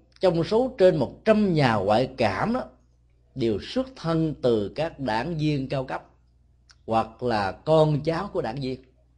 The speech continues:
mà không phải là những người Phật tử. Nó như là một thông điệp cho những người theo chủ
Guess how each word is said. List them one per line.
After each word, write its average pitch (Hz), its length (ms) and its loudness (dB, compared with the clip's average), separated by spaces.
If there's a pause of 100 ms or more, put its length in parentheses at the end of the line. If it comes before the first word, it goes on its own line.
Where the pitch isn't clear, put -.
(120)
mà 95 80 -10
không 101 80 -10
phải 107 120 -6
là 110 80 -6
những 110 140 -8
người 104 100 -10
Phật - 200 -16
tử. 107 160 -14 (1300)
Nó 120 120 -4
như 139 200 0
là 113 80 -4
một 98 200 -8
thông 190 220 -4
điệp 160 200 6 (960)
cho 151 140 6
những 147 320 2
người 131 320 8
theo 143 200 2 (100)
chủ 131 240 4